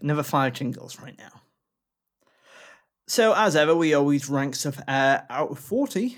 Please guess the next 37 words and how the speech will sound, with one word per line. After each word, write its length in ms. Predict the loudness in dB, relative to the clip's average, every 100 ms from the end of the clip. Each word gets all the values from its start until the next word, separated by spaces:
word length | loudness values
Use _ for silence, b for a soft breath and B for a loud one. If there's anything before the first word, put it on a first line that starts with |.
| -10
and 120 | -6
with 100 | -6
four 260 | -6 -6 -4
different 280 | -6 -10 -8
categories 460 | -8 -8 -8 -4
out 140 | -4 -6
of 60 |
ten. 420 | -8 -8 -8 -10 -10
Those 280 | -6 -6 -6
are 100 | -10
life 300 | -10 -12 -12
skills, 460 | -8 -6 -6 -8 -8
morals, 560 | -4 -2 -2 -2 -6 -12
creativity, 840 | -12 -8 -6 -8 -10 -10 -8 -10 -12 -4
and 220 | -2 -2
of 100 | -4
course 320 | -6 -8 -8
the 100 | -14
W 240 | -12 -12 -14
T 180 | -12 -6
F 180 | -6 -6
factor. 460 | -12 -14 -20 -20 _ _ _
So 140 | -10 -6
let's 140 | -2
start 200 | 2 2
off 160 | 2 -2
with 160 | -4
life 300 | -2 -2 -2
skills. 380 | -2 -4 -4 -6
What 340 | -2 -2 -2 -10 _
practical 480 | -16 -12 -12 -12 -14
things 520 | -10 -8 -8 -10 -14 -14
did 120 | -10
we 100 | -8
learn 340 | -8 -8 -10 -12
today, 520 | -10 -6 -6 -8 -16
Dan? 220 | -20 -20